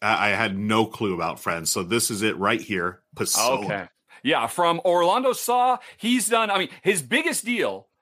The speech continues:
Speaker 2: actually, correct me if I'm wrong. Uh, check Orlando Saw. I believe he's the designer for Cafe. Which is an amazing little card game that I covered a while ago. Oh, no, no, no, I'm thinking of a different designer. He did Porto, which is a really great game, too. Uh, Porto
Speaker 1: Oh.
Speaker 2: really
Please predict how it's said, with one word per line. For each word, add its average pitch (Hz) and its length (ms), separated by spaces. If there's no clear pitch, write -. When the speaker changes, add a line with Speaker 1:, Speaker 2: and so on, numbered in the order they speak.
Speaker 2:
actually, 208 220
correct 254 240
me 240 80
if - 80
I'm 175 140
wrong. 127 320
Uh, 147 140
check 226 240
Orlando 196 300
Saw. 151 180
I 135 100
believe 170 260
he's 233 160
the 180 80
designer 165 460
for - 160
Cafe. 131 720
Which 139 180
is 139 160
an 131 100
amazing 135 800
little 123 160
card 113 320
game 101 180
that 107 100
I 101 80
covered 107 280
a 104 40
while 104 200
ago. 127 160
Oh, 247 140
no, 262 160
no, 233 100
no, 226 80
I'm 196 100
thinking 190 200
of 214 60
a 170 40
different 165 220
designer. 135 340
He 196 160
did 170 240
Porto, 190 640
which 151 220
is 151 120
a 160 80
really 156 320
great 139 300
game, 135 240
too. 120 320
Uh, 123 320
Porto 202 340
Speaker 1:
Oh. 131 220
Speaker 2:
really 202 560